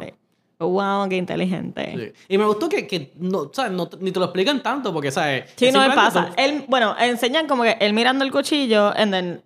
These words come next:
Speaker 1: pasa la escena de los
Speaker 2: Exacto.
Speaker 1: policías encontrándolo.
Speaker 2: Y me gustó, <laughs> me encantó también la, la, cuando, cuando él se despierta en el morgue, que está el, el, el, el de la, el, el, el de la autopsia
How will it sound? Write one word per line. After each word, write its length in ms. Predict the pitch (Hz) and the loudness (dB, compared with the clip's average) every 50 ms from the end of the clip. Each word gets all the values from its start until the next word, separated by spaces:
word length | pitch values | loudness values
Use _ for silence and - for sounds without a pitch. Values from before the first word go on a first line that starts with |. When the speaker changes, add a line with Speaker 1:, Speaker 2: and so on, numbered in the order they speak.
| _ | _
Speaker 1:
pasa 260 | - 190 - - 190 | -8 -8 -6 -6 -4
la 80 | 190 190 | -4 -4
escena 300 | 185 190 180 180 180 175 | -4 -4 -4 -2 0 0
de 60 | 175 | 0
los 100 | 185 185 - | 0 0 0
Speaker 2:
Exacto. 220 | 156 143 147 139 | -2 -2 0 2
Speaker 1:
policías 440 | 135 196 185 185 175 180 180 180 - | 2 4 4 2 2 0 -2 -2 -2
encontrándolo. 760 | 175 180 175 185 170 175 - - - 160 165 - - 160 - _ _ _ _ _ _ _ - | -2 -2 0 -2 -2 -4 -6 -8 -8 -8 -8 -8 -8 -10 -12 _ _ _ _ _ _ _ -4
Speaker 2:
Y 100 | 175 180 | -2 0
me 60 | 180 | 0
gustó, 320 | 175 180 175 190 196 190 180 - | 0 0 0 0 2 2 2 0
<laughs> 80 | 208 | -2
me 100 | 170 165 | -4 -4
encantó 240 | 156 160 156 143 156 | -4 -4 -4 -2 -2
también 240 | 156 156 170 170 170 | -2 -2 0 0 0
la, 160 | 170 160 143 | 0 0 0
la, 260 | 143 147 147 143 139 | 2 2 2 2 0
cuando, 240 | 139 147 135 131 - | 0 -2 -4 -4 -4
cuando 220 | - 139 127 127 127 | -6 -6 -4 -4 -4
él 40 | 120 | -2
se 100 | - 147 | -2 -2
despierta 440 | 143 143 143 - 147 139 135 139 143 | -2 -2 -2 -4 -6 -6 -4 -4 -4
en 100 | 135 135 | -2 -2
el 60 | 135 131 | -2 -2
morgue, 520 | 135 135 139 135 123 104 98 101 101 - - _ _ _ _ _ | 0 0 0 0 0 -2 -2 -4 -6 -10 -14 _ _ _ _ _
que 80 | - | -12
está 300 | 135 139 - 135 123 120 | -12 -8 -4 -2 -2 -2
el, 200 | 123 127 123 127 | -2 -4 -4 -6
el, 180 | 135 135 135 - 139 | -4 -4 -4 -4 -2
el, 140 | 139 135 127 | -4 -4 -4
el 180 | 135 135 135 | -4 -4 -4
de 100 | 131 131 | -2 -2
la, 500 | 131 123 120 117 113 113 110 110 107 104 95 | -2 -2 0 0 0 -2 -2 -2 -4 -4 -6
el, 160 | 120 113 110 | -6 -6 -6
el, 680 | 123 117 90 123 123 117 113 110 107 104 101 95 95 90 - | -6 -6 -6 -6 -6 -4 -6 -6 -6 -6 -8 -10 -10 -12 -12
el 100 | 117 127 | -10 -6
de 60 | 123 | -4
la 40 | 127 | -4
autopsia 580 | 127 123 160 170 - - 135 117 113 110 104 | -4 -4 -4 -6 -4 -4 -4 -4 -4 -4 -6